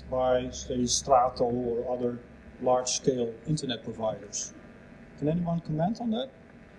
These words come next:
Strato, okay. Um, I asked that because in, if you, uh, come to familiarize yourself with Drupal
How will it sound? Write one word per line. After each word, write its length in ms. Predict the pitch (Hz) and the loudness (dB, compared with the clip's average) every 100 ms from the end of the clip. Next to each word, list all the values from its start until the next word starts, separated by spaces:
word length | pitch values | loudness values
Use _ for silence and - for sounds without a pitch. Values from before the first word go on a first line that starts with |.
| - - - - - | -20 -18 -18 -20 -20
Strato, 480 | - 160 131 110 104 - - 127 | 4 10 10 8 -2 -16 -16 -16
okay. 260 | 123 113 - - - - - - - - - - | -8 -8 -8 -14 -20 -20 -20 -20 -20 -20 -20 0
Um, 340 | 139 147 147 - - | 4 6 4 2 8
I 120 | 156 | 10
asked 340 | 196 285 - | 10 8 8
that 280 | 160 160 - | 8 8 6
because 600 | 175 185 175 175 - - - - - - - - 196 | -2 4 6 6 2 0 -8 -20 -20 -20 -6 0 4
in, 340 | 170 165 165 - - - - - | 6 4 0 -10 -20 -20 -20 -4
if 240 | 180 - | -2 2
you, 320 | 185 175 175 - - - - - - - - - 165 | 2 4 0 -4 -16 -20 -20 -20 -20 -20 -20 0 4
uh, 220 | 147 147 - | 6 4 4
come 200 | 185 180 | 2 2
to 220 | - 165 | 2 2
familiarize 920 | 156 165 175 214 190 160 151 139 139 156 | 4 6 8 8 6 4 6 6 4 -2
yourself 500 | 143 175 156 151 143 | 2 6 6 4 0
with 140 | 131 | 0
Drupal 600 | - 233 - 143 120 117 | 6 6 6 0 0 -6